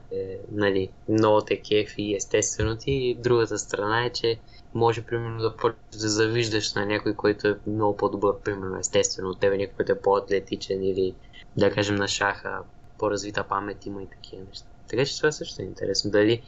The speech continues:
а, едните, които са по-амбициозни и правят хобито заради самото нещо, се отварят за негативни емоции по този начин, като не го правят само заради нещо.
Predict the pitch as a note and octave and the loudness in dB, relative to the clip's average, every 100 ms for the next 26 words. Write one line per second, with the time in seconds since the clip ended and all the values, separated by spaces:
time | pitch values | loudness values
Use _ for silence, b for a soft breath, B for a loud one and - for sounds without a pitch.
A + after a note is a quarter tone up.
0 | - A2+ G#2+ A2 G#2+ A2 A#2 A#2 - A2+ | -4 0 2 2 0 -2 0 -2 0 0
1 | A2+ - A2 G2+ B B - - G#2 - | 0 2 2 2 B B -4 0 0 2
2 | G#2+ G#2+ G#2+ G#2 G2+ - G#2+ G#2 G#2 G#2 | 4 6 6 6 4 2 -2 -2 -6 -2
3 | G#2+ G#2 G2+ F#2+ F#2 F#2 - - G#2+ G#2 | 0 0 -4 -6 -6 -8 -12 -2 2 2
4 | G2+ - - A2 G#2 - - A2 G#2 - | 2 -2 0 2 2 2 0 0 0 -8
5 | G2 G2 G2+ G2 G#2 G#2 G2+ G2+ G#2 G2+ | -6 0 2 2 2 0 0 0 -2 -2
6 | G2 G2+ F#2+ - - G2 C#3+ - b b | -2 -2 0 -4 -2 -4 -4 -8 b b
7 | - - G#2+ G#2 G#2 G2+ - - - A2+ | 0 2 4 4 4 2 0 -12 -2 -2
8 | G#2+ - - - - A2+ A2 G#2 G#2 G#2 | 0 -6 -8 -14 -4 -2 2 0 -2 -4
9 | G#2 G#2 G2+ G2+ - A#2 A2+ G#2+ G2+ G2+ | -2 0 0 0 -2 -4 -2 0 0 0
10 | G2 G2+ G2+ G2 F#2+ F#2+ F#2+ G2 A2 G#2 | -2 -2 -6 -6 0 0 2 0 -2 -2
11 | G2+ G2+ G2+ A2 G#2+ A2 G#2+ G#2 - - | -2 0 0 0 0 2 2 0 -2 -2
12 | - G#2+ G#2+ G#2 G2+ G2 G2 G2+ G#2 G2 | 0 2 0 0 0 0 0 -2 -2 0
13 | F#2+ - - | 0 -2 -12